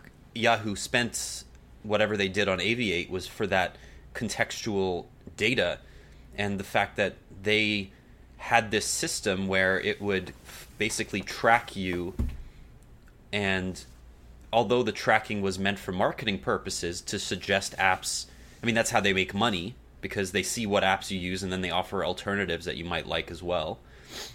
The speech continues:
And every time they get you to click on one, they get some money. That's the same thing Twitter does.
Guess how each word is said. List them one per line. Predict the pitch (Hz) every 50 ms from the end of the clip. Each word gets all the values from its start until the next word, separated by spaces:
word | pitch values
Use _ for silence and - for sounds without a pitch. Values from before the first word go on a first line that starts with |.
| - - -
And | 101 101
every | 95 98 95
time | - - 101 95 90 92 85 - - - - - -
they | - 92 90 90 87 87 87 85 78 - - - - - - - - - -
get | 110 104 92
you | 95 101
to | -
click | - - - 101 - -
on | 95 90
one, | 90 87 85 85 90 92 92
they | 95 87
get | - - 80 - - -
some | - - - 95
money. | 90 90 98 95 82 76 82 104
That's | 98 90 - - -
the | 95
same | - - 92 85
thing | - 85 82 87
Twitter | - - 98 90 87
does. | 73 76 76 82 95 - -